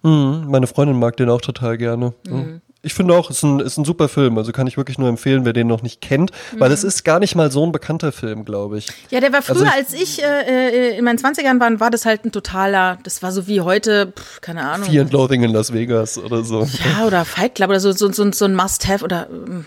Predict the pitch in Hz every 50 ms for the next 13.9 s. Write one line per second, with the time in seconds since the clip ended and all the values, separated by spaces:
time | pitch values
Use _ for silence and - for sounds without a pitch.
0 | - - 185 185 - - - - - - - - 208 220 226 214 208 - - -
1 | - - - _ - - 190 185 180 175 165 - 160 143 117 113 190 190 170 196
2 | 196 208 196 185 190 185 180 175 190 185 180 175 175 175 190 214 208 214 240 -
3 | - - - - - - - - - - - - - 226 240 - - 254 254 320
4 | 294 - 262 214 185 - 226 214 226 254 240 220 226 233 226 - - 196 - 220
5 | 247 294 359 277 - 277 233 262 269 277 294 - 254 247 247 240 226 - - 320
6 | - - - 247 240 220 247 247 240 233 - 262 285 359 359 - - 254 247 254
7 | 247 233 233 226 220 - 226 226 226 - - 226 220 - - 233 254 302 339 392
8 | 359 392 370 359 381 349 339 269 214 196 208 202 - - 381 453 - 233 202 190
9 | 185 190 - 190 180 175 175 170 165 160 160 175 226 311 381 - 339 370 - 156
10 | 147 147 143 131 120 - - - - - 190 196 202 190 196 202 185 226 247 269
11 | 262 - - 294 277 202 180 - - - - - - - - - - 233 247 269
12 | 254 254 262 269 330 - 349 - - 302 285 269 214 254 285 349 381 359 - 277
13 | 262 226 220 226 233 254 330 - - 262 269 247 254 240 247 240 240